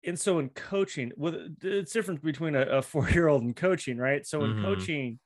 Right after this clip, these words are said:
Speaker 1: you may be able to directly ask,
Speaker 2: Sure.
Speaker 1: right? You
Speaker 2: Mm-hmm.
Speaker 1: know, "How would you name what you're feeling right now?" Right?
Speaker 2: Mm-hmm.
Speaker 1: I, I may be able to directly ask that. I may, I may have my perception of it, but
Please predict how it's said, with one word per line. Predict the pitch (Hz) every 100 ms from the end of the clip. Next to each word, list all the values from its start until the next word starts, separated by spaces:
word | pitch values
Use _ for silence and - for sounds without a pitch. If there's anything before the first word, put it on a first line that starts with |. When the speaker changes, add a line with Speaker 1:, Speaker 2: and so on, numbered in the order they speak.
| _
Speaker 1:
you | 143 175
may | 185
be | 156 156
able | 143 135
to | 113
directly | 110 123 127 120 117 113
ask, | 170 151 120 - - - _ _ _ _ _
Speaker 2:
Sure. | - 139
Speaker 1:
right? | 117 131 - _ _ _ _
You | 110
Speaker 2:
Mm-hmm. | 117
Speaker 1:
know, | 135 110 - _ _ _ _ -
"How | 147 165
would | 175 147
you | 139
name | 127 127 120
what | -
you're | 110
feeling | - 147 117 101
right | 98 101
now?" | 98 - _ _ _ _ _ _ _ _ _ -
Right? | 104 110 - _ _ _ _
Speaker 2:
Mm-hmm. | 104 95 92 87 92
Speaker 1:
I, | 139
I | 139
may | 156 170
be | 139
able | 135 117
to | 113
directly | 117 110 113
ask | 131 135 -
that. | 107 -
I | 156 220
may, | 208 139 - - - - _ _ -
I | 151
may | 156 139 120 - _ _ _ _
have | 123 139 120
my | 123 120
perception | 117 101 170 180 - 113
of | 104 98
it, | - _ -
but | 117 107